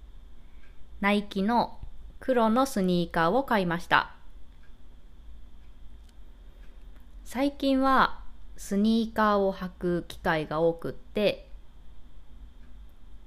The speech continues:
多分ほぼ毎日スニーカーを履いています。理由は毎日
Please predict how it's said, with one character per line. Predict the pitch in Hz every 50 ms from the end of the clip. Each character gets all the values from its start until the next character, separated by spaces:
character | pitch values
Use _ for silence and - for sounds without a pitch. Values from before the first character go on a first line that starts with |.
| - - - - - - -
多 | 240 277
分 | 269 208 185 151 117 - - - - - - - - - - - - - - -
ほ | - - 294 269
ぼ | 247
毎 | 185 190 214 226 202
日 | 185 170 170 - 165 - - -
ス | - - - 196
ニ | 190 202 202 208 185 -
ー |
カ | - 185 175 175
ー | 190
を | 233
履 | 247 - 208 170
い | 170
て | - - 170
い | 160 151
ま | 151 143 147 175
す。 | - - - - - - - - - - - - - - - - - - - - - - - - - - - - - - - 202
理 | 226 233 240
由 | 240 240 233 226
は | 226 254 262 247 - - - - - - - - - - - - - - -
毎 | 220 233 233 214 190
日 | 175 165 160 - - - - 247 277 - - -